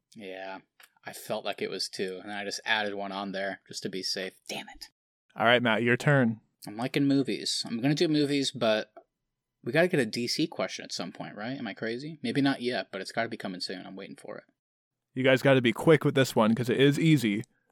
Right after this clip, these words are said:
Speaker 2: This is in the D C E U. What flavored Jolly Rancher does Lex Luthor feed Senator
Speaker 1: Grief Karga!
Speaker 2: S-,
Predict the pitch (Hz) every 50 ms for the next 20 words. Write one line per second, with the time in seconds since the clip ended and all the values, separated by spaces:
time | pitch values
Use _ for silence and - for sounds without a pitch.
0 | _ - 110 - - 131 139 151 147 151 156 160 151 139 127 127 131 135 - 147
1 | 123 127 123 120 120 127 127 107 92 98 113 - _ _ _ _ _ _ _ _
2 | _ _ _ _ _ _ 139 127 139 170 165 - - - - 139 147 156 160 156
3 | 156 165 165 151 123 135 131 131 143 151 147 127 127 135 143 143 - - 113 104
4 | 104 107 - - 117 117 127 - - 131 135 131 - - 110 98 98 - - -
5 | 123 117 117 113 - - - 127 120 120 285 320 - 311 277 254 262 262 240